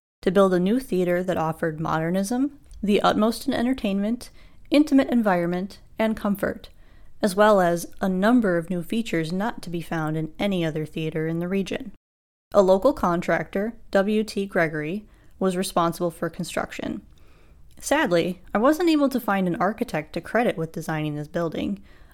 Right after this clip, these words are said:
although I think it's very likely there was one. Some details on the interior, directly from the Virginian Pilot newspaper.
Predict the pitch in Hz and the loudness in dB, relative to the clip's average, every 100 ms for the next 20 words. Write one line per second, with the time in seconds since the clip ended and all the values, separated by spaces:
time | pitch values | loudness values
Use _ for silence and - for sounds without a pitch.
0 | - 196 202 196 202 240 220 - 170 185 | 0 6 6 6 2 -2 -2 -6 0 2
1 | 180 165 156 156 151 147 147 156 156 - | 4 2 -2 -4 -10 -8 -6 -6 -8 -8
2 | - 196 - - - - - - - 262 | -8 -10 -14 -20 -20 -20 -16 -14 0 2
3 | 262 302 302 208 185 - 175 175 170 170 | 4 4 4 4 4 2 0 0 -2 0
4 | 254 190 - 208 - - - - 214 214 | 0 0 -2 -6 -10 -16 -16 -4 2 2
5 | 240 285 277 220 202 175 170 165 180 214 | 2 0 2 2 2 0 -2 -2 -2 0
6 | 240 - 180 190 190 196 190 - - - | -2 0 0 -2 -2 -2 -4 -6 -6 -6
7 | 262 | -8